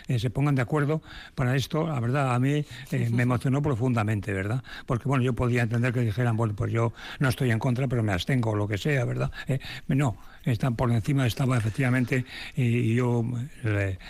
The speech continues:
siento de verdad ese, ese, esa emoción y ese,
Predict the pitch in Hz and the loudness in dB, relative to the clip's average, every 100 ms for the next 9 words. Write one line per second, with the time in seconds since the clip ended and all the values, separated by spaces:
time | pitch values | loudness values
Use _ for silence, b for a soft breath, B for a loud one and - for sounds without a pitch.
0 | B - - 151 127 117 110 107 123 117 | B -8 -2 0 2 2 2 0 0 0
1 | 107 120 110 B B B 139 104 123 117 | 0 0 0 B B B -4 -2 0 0
2 | 113 110 110 113 113 110 147 123 117 101 | 0 0 0 2 2 2 2 2 2 2
3 | 117 110 | 2 0